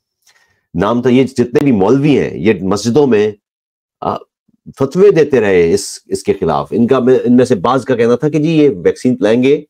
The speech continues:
तो आप बांझ हो जाएंगे। जिस मुल्क में आबादी की इस वक्त रेशियो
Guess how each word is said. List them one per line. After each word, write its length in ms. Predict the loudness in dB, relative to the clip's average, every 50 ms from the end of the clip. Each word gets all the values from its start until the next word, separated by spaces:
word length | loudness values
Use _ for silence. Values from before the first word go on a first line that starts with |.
| _ _ _ _ _ -2
तो 60 | 0
आप 120 | 0 0
बांझ 440 | -2 -4 -4 -4 -2 0 0 0 2
हो 100 | 2 2
जाएंगे। 440 | 2 0 0 0 -4 -6 -12 -16 -20 _ _ _ _ _ _ _ _ _ _ _ _ _ _ _ _ _ -4
जिस 180 | -2 -2 0 0
मुल्क 220 | 0 0 0 2
में 120 | 0 0 0
आबादी 360 | 0 0 -2 -4 -2 -4 -4
की 120 | -6 -6
इस 120 | -6 -4 -4
वक्त 100 | -4 -2
रेशियो 500 | 0 0 0 0 0 -2 -2 -2 -2 -4